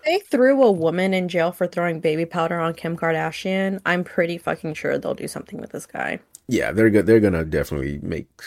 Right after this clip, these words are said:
Speaker 2: make some sort of example out of him.
Speaker 1: Which, like, can you imagine? Like, we're throw-, we're throwing people in jail for throwing baby powder on these, like, porn stars, but, like,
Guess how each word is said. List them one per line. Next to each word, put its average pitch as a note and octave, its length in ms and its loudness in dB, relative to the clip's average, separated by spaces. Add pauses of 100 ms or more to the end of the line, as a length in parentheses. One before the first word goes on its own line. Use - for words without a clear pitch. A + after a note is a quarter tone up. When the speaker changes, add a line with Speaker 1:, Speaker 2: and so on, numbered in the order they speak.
(120)
Speaker 2:
make D#2+ 220 -2
some D2 180 -4
sort D2 180 -2
of C#2+ 100 -2
example B1 480 -6
out - 140 -4
of F#2 80 -4
him. - 160 -4
Speaker 1:
Which, - 160 -2
like, B3+ 180 2
can A#3 120 0
you D4+ 160 4
imagine? G#3+ 500 2
Like, F3 160 0
we're F3+ 140 2
throw-, F3 260 -2
we're G#3 160 2
throwing E4 260 2
people B3 280 2
in G3 100 4
jail D#3+ 220 2
for F3+ 120 2
throwing E3+ 280 0
baby D3 240 0
powder E3 360 4
on D#3 140 2
these, D3+ 160 -2
like, C#3+ 140 0
porn D#3 240 2
stars, F3+ 420 4
but, D#3 240 4
like, C3+ 480 2